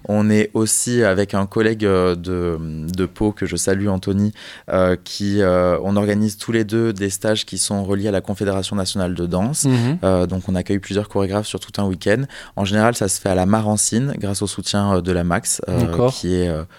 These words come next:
Speaker 1: un vrai soutien pour nos activités,
Speaker 2: Mhm.
Speaker 1: donc, euh, ça c'est super. Et, euh, effectivement, on participe également à des concours régionaux, nationaux, internationaux en fonction des qualifications.
Speaker 2: Mhm.
Speaker 1: Euh,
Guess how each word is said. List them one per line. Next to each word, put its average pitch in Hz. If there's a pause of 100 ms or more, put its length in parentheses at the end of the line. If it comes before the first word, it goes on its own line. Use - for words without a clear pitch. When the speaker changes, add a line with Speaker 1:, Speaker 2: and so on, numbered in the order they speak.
(500)
Speaker 1:
un 110
vrai 113
soutien 117
pour 107
nos 95
activités, 90
Speaker 2:
Mhm. 127
Speaker 1:
donc, 123
euh, -
ça 90
c'est -
super. 95 (500)
Et, 113
euh, 104
effectivement, 101
on 123
participe 95
également 95
à 104
des 104
concours 104
régionaux, 101
nationaux, 95
internationaux 92
en 90
fonction 90
des 87
qualifications. 95 (100)
Speaker 2:
Mhm. 127 (160)
Speaker 1:
Euh, 85